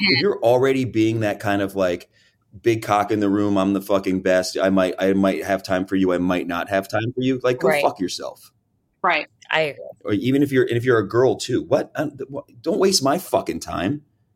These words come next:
Speaker 2: Why are you even doing? All right. Yeah. So three. So that one,
Speaker 1: Okay.
Speaker 2: bragging. So that's what we agreed, or?
Speaker 1: Yes.
Speaker 2: Okay.
Speaker 3: Agreed.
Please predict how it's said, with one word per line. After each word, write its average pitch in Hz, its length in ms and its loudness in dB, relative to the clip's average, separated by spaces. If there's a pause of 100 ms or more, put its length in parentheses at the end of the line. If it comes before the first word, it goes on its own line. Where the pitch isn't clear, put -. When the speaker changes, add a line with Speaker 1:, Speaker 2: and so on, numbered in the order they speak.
Speaker 2:
Why 131 120 4
are 180 40 6
you 185 260 2
even 135 300 0
doing? 131 240 0
All 90 60 2
right. 80 140 -2
Yeah. 78 220 -4
So - 400 -2 (200)
three. - 480 -8 (380)
So - 180 -4
that 98 220 4
one, 76 140 -6
Speaker 1:
Okay. 71 40 -16 (100)
Speaker 2:
bragging. 101 640 2
So 107 180 0
that's 113 180 4
what 107 140 2
we 110 160 4
agreed, 117 340 -2
or? 104 160 4 (720)
Speaker 1:
Yes. - 380 0
Speaker 2:
Okay. - 220 -4 (680)
Speaker 3:
Agreed. 165 400 -4